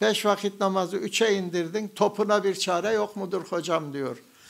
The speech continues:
O da öyle, alay ediyorlar seninle. Allah korusun. Neyse. Birincisi efendim ibadet. İbadet bizim kulluk borcumuzdur. Kimsenin kimseye üstünlük sağlamasına gerek yok.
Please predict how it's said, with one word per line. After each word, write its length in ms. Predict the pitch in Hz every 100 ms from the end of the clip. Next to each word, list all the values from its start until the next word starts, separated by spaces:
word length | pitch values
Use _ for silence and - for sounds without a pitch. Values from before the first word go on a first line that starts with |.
| - - - -
O 160 | 175 156
da 140 | 175
öyle, 260 | 202 185 160
alay 560 | 139 185 202 208 185
ediyorlar 540 | 156 143 135 131 131 -
seninle. 540 | - 170 156 139 131 - _ _ - -
Allah 320 | 196 196 196 -
korusun. 380 | 151 139 - 175
Neyse. 400 | 214 220 - 123 - _ - - - - - - - _ _
Birincisi 540 | 214 254 254 233 233 233
efendim 500 | 220 226 226 262 233
ibadet. 480 | 196 185 175 147 143 -
İbadet 540 | 226 220 208 226 233
bizim 240 | 202 208 220
kulluk 460 | - 190 202 -
borcumuzdur. 680 | 175 156 160 151 139 233 254
Kimsenin 520 | - 262 - 202 180
kimseye 480 | 151 247 - 185 170
üstünlük 600 | - 196 - 233 208 190
sağlamasına 720 | - 208 185 180 170 - 170
gerek 480 | 131 170 175 180 -
yok. 120 | 127